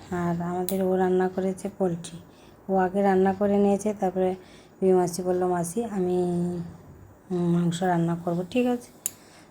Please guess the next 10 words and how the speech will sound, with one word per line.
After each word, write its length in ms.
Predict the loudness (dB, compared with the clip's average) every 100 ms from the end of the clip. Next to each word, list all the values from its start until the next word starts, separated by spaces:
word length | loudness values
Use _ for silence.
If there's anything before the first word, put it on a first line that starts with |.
| -6
তোকে 200 | -4 -2
বললাম। 520 | 0 2 2 0 -2 -8 -20 -20 -14 -4
বাচ্চা 420 | -2 -2 -2 -2
মেয়ে, 300 | 2 2 2
ও 180 | 2 -2
সত্যি 440 | -4 -10 -6 -6
খুব 220 | -4 -6
সুন্দরই 540 | -6 -2 0 0 0 2
রান্না 320 | 0 0 -2
করেছিল। 520 | -2 -2 -2 -2 -2